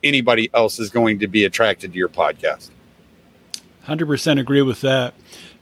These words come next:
Speaker 2: Um, so let, let's, let's continue down that path. I do wanna talk about Childerberg. We'll come back to that later. But, you know, talking about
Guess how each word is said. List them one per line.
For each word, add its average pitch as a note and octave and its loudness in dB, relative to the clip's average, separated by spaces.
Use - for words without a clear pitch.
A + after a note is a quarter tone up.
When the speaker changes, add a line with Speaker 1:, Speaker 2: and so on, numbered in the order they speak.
Speaker 2:
Um, D3 0
so G3+ 2
let, A3+ 4
let's, G#3+ 0
let's G3 -2
continue G3 0
down F3 4
that E3+ 4
path. C3+ -2
I D#3+ 4
do G3+ 2
wanna G3+ 4
talk F3+ 2
about D#3+ 0
Childerberg. C#3 0
We'll C#3 -4
come D3 -6
back D3+ 0
to D3+ -8
that C3+ 0
later. D3 2
But, D3+ 2
you F3+ -6
know, D#3+ 2
talking F3 2
about E3+ 2